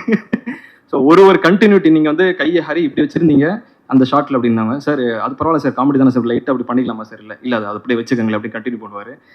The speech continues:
So, கண்டினியூட்டி பார்த்தா அவரு பயங்கரமா சொல்லலாம். சார், தாமு சார் பண்ணியிருக்காரு, ஆர்ட் டைரக்டர். So, அவரும் அமேசிங்கா வந்து இது பண்ணி கொடுத்துருக்காங்க. So, எல்லாரும் சொல்லிருக்கேன் நினைக்கிறேன், யாரை விட்டுருந்தா. And இன்ஃப்ளூயன்சர் சார்லாம் இருக்கிறாங்க,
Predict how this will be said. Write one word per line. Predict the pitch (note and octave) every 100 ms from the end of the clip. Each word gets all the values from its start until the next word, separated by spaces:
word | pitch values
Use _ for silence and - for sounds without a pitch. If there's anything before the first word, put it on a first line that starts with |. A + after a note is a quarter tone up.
| _ _
So, | D3 C#3
கண்டினியூட்டி | B2+ B2 D3+ F#3 E3+ D3 C#3 C3+ C3
பார்த்தா | C3+ D3+
அவரு | D#3 C3 A#2+ A#2
பயங்கரமா | A#2 C3 C3 B2
சொல்லலாம். | A#2+ A#2 C3
சார், | C3+
தாமு | B2 C#3+ E3+
சார் | D3 C3+
பண்ணியிருக்காரு, | B2+ B2 B2
ஆர்ட் | A#2+ B2+
டைரக்டர். | B2 A#2 B2
So, | - A2+
அவரும் | B2+ D3+ C#3+ B2
அமேசிங்கா | C3+ C3+ C3+
வந்து | C3 A#2+ C3 A#2+
இது | A2 G#2
பண்ணி | A#2+ B2
கொடுத்துருக்காங்க. | A2 A2 G#2+ G#2+ G2+ A#2 - _ _ _ _
So, | - A#2 A2+ A2
எல்லாரும் | A2+ B2+ C#3 C#3
சொல்லிருக்கேன் | C3 C#3+
நினைக்கிறேன், | B2+ A#2+ A#2 C3+
யாரை | A#2+ A#2+
விட்டுருந்தா. | A2+ B2+ B2+ B2
And | C#3+ C3 B2 - _ _
இன்ஃப்ளூயன்சர் | D3 F3+ F#3+ D#3 C3+
சார்லாம் | C#3 C3+ C3
இருக்கிறாங்க, | B2